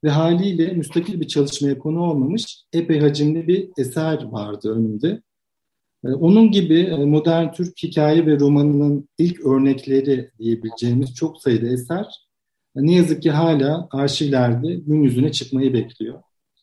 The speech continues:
E, asıl hedefim eseri, e, üzerine bir takım iddialar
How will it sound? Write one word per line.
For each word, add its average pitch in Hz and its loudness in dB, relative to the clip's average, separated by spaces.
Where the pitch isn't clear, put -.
E, 131 -16
asıl 170 -2
hedefim 202 2
eseri, 196 -4
e, 147 -6
üzerine 151 0
bir 196 -8
takım 180 -4
iddialar 170 0